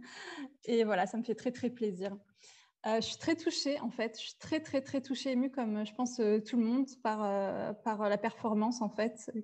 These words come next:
qui, euh, nous a précédés. Et en f-, c'est marrant parce que c'est, c'est un point, la question de la récitation féminine, c'est un point que je voulais aborder, en fait, et de la, toute la symbolique qu'il y a autour et de l'importance qu'il y a autour. Je vais prendre mes aises, c'est pas du tout, euh, ni une conférence, ni une intervention. Je vais juste vous raconter ma vie pendant, <laughs> pendant dix minutes.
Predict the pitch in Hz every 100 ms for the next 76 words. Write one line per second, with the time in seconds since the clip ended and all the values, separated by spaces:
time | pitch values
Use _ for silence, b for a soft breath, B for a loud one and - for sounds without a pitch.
0 | - - 214 202 208 196 202 208 214 -
1 | 202 214 277 B B B B _ 226 214
2 | 208 214 208 - - 233 220 262 262 247
3 | - 220 214 214 - - - 220 214 -
4 | 208 208 262 247 196 233 220 240 214 226
5 | 226 - 226 - 247 247 214 220 247 -
6 | 208 202 233 240 208 190 220 202 196 202
7 | 202 208 226 196 - 208 - 208 196 202
8 | - - 247 220 226 214 208 214 220 -
9 | 214 196 196 196 220 196 202 190 185 220
10 | - - 151 202 - 214 220 - _ _
11 | _ _ _ B B B B 220 262 285
12 | 302 294 269 285 294 254 262 240 277 269
13 | 302 294 240 240 269 247 247 - 254 247
14 | 254 262 254 247 240 240 240 247 233 233
15 | - - 254 233 214 220 277 247 226 269
16 | 247 247 220 214 254 226 214 302 - -
17 | _ _ _ 269 254 247 247 262 240 226
18 | 320 -